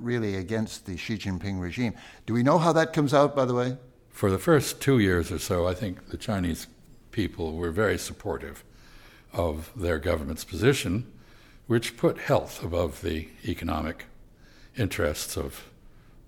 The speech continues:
Speaker 2: businesses. Basically, they sacrificed economic growth in order to save lives. We've had over a million deaths in this country. We have one-fourth the population of China,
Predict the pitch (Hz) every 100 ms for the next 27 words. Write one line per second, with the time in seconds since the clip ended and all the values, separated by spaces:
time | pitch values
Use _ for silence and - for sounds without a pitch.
0 | - - - 80 - - - - - -
1 | - - - - 104 127 - 87 90 85
2 | 78 - - - - - - 87 - 135
3 | - 85 - 73 64 - 80 85 80 73
4 | - 90 90 85 - 85 87 87 85 76
5 | 76 76 - - 80 73 110 139 73 -
6 | - - - - - - - 117 117 107
7 | 90 92 98 90 80 101 110 82 76 71
8 | - - 82 101 - 82 67 135 151 -
9 | - - - - - - - - - -
10 | - - - 82 95 76 92 92 - 110
11 | 113 82 - 76 - 78 80 - 80 -
12 | 82 76 95